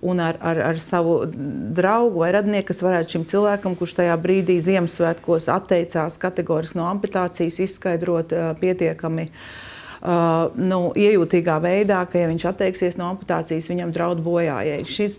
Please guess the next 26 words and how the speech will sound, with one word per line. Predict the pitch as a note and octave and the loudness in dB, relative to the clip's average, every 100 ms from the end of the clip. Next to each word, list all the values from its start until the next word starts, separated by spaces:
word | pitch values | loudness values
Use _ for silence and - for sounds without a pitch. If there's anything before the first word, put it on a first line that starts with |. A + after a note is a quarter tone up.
| - | 2
cilvēks, | G3 G3 F3 - G3+ | 4 4 2 0 0
viņam | F3+ F3 | 0 0
amputācija | G3+ G3+ E3+ D#3 E3 D#3+ | 0 0 0 -2 -2 0
tika | G3 G3 D#3+ | 0 0 0
veikta, | E3+ G3+ A3+ F3 F#3+ | 4 4 2 0 0
abu | E3 | -2
kāju | - E3+ F3 F#3+ F#3+ D#3 | 0 0 2 2 2 0
un, | D3 | 0
un | F3 E3+ | 0 2
roku | G3 E3+ - | 2 2 2
pirkstu, | - A3 A3 - F3 | 2 2 2 -4 -4
un | F3+ | -4
viņš | - | -2
pēc | E3+ - | -2 -2
tam | F#3 F#3 | -2 0
ilgstoši | G3+ - F3 E3 | 0 0 0 2
bija | F#3+ E3+ | 0 0
komā. | - E3 F#3 D#3+ D#3+ | 0 0 0 -2 -2
Es | F3 | -2
tagad | E3+ | 0
nepateikšu | F3+ F#3+ E3+ D#3+ - | -2 0 0 0 -2
tieši, | D3 - | -4 -4
kāds | F#3+ F3 F3 | -4 -2 -2
ir | E3+ | -2
viņa | E3 | -4
stāvoklis. | - G3+ G#3 G3+ | -4 -2 -2 -4